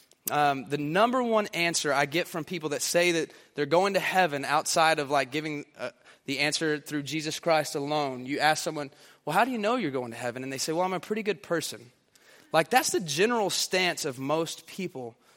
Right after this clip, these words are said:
And Jesus is teaching a whole different thought than that, right? He's saying, "No, we, our, our best days are as filthy rags unto the Lord." We are desperately in need of a Savior.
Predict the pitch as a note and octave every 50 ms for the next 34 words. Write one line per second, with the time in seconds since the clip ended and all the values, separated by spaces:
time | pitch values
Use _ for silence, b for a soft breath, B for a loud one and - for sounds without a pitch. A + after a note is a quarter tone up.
0 | b b b b b - C#3+ C#3 C3 D3+ A#3 C#4+ D4 B3+ A3+ F#3+ E3+ D#3+ - -
1 | G#3+ G3+ - F#3 E3+ D#3 C#3 - D#3+ F#3 G#3 A3+ A3+ F#3+ F#3 G#3 G#3 - G3+ E3+
2 | - - - F#3+ G3+ F#3 - C#3 B2+ B2+ A#2+ A#2 G#2+ - B2+ D3+ D#3 D#3+ F#3+ G#3+
3 | - - G#3+ G3 F3+ E3+ B B B B B B _ C3+ F3 F#3+ E3+ D#3 F#3+ A3+
4 | - D3+ C#3 C#3+ D3 B B B B B D3 F#3 - F3 G3 A#3+ G#3 D3+ - F3
5 | F3+ G3+ A3 G#3 - D3+ C#3 F3 F3 F3+ E3+ D3+ B2+ D3 C#3+ C3+ - - - -
6 | F#3 F#3 E3+ - D#3+ C#3+ D3 D3 D3 C#3 C3 C3 B2 C#3 C#3+ C#3 - - C#3 C3
7 | C3 B2+ B2 A#2+ A2+ A2 - - _ _ _ _ b b b b b b b b
8 | - D3+ F3 G3+ E3+ C3+ A#2+ A2 E3+ F3+ G3 - - - F#3 F3 C3+ D#3 D3+ D3
9 | B2 C3+ D3 C#3+ C#3+ D3+ D#3 D#3+ D#3+ D3+ C#3+ C3 - C#3+ C3 C3+ B2 - - D3
10 | C#3+ C#3+ C3 A#2 A#2+ B2+ B2 A#2